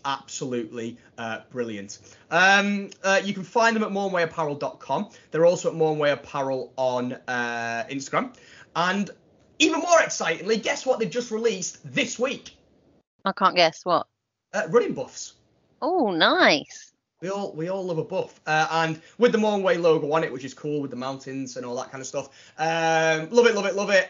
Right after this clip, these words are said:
Speaker 1: And they're only five ninety-nine, which is super affordable. Brilliant way to, uh, keep yourself warm as those dark, cold nights start to creep in.
Speaker 2: Ah, lovely. That's not much at all, is it? And also supporting small businesses, we're all over it.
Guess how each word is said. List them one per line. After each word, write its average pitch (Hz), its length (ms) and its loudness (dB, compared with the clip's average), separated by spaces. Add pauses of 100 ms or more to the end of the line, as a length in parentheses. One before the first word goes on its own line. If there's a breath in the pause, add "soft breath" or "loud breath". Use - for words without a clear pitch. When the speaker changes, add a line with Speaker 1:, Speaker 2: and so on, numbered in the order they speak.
Speaker 1:
And 180 180 0
they're 226 80 0
only 254 120 -4
five 123 300 -10
ninety-nine, 107 420 -14
which - 160 -18
is 143 60 -16
super 123 260 -16
affordable. 135 560 -8 (280 soft breath)
Brilliant 202 480 2
way 175 240 4
to, 165 500 -2
uh, 165 120 2
keep - 200 -8
yourself 220 280 -2
warm 208 480 0
as 165 220 -6
those 180 200 -8
dark, 180 380 -4
cold 170 340 -8
nights - 500 -12
start - 360 -12
to - 80 -20
creep 120 260 -16
in. 104 120 -12 (1080)
Speaker 2:
Ah, 214 300 -8
lovely. 190 320 -4
That's 339 220 2
not 302 160 0
much 262 220 -2
at 233 140 -8
all, 208 120 0
is 180 140 -4
it? 156 160 0
And 220 240 0
also 220 460 0 (220)
supporting 208 580 -4
small 190 260 -8
businesses, 165 720 -4
we're 190 180 -2
all 180 160 2
over 165 300 4
it. - 160 0